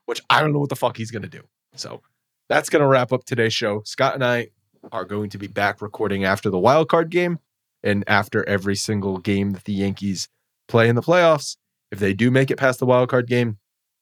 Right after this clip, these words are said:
I believe the A L D S starts on Thursday, so we will have also a Thursday preview episode, but we're getting ahead of ourselves. Next time we talk to you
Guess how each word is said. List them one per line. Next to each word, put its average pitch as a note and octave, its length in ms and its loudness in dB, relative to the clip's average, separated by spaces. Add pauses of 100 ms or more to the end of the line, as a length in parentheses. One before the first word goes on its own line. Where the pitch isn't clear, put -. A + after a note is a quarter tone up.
(380)
I - 40 -6
believe G#2 320 0
the G2 140 0
A G2+ 100 2
L G2+ 100 2
D G2 160 0
S F#2+ 120 -2
starts G2+ 280 -2
on F2+ 140 -6
Thursday, B2 720 2 (320)
so - 100 -8
we G2+ 140 -2
will F#2+ 140 -4
have G2 180 -2
also F#2 300 -6
a - 40 -10
Thursday G#2 760 0 (680)
preview A#2+ 360 4
episode, F#2 440 -4
but E2+ 200 -8 (240)
we're G2 100 -8
getting F2+ 220 -4
ahead B2+ 140 4
of C3 80 4
ourselves. B2+ 540 2 (280)
Next A#2+ 160 0
time A#2 180 2
we A2+ 80 -2
talk A#2 260 2
to A#2 80 -2
you A#2 220 0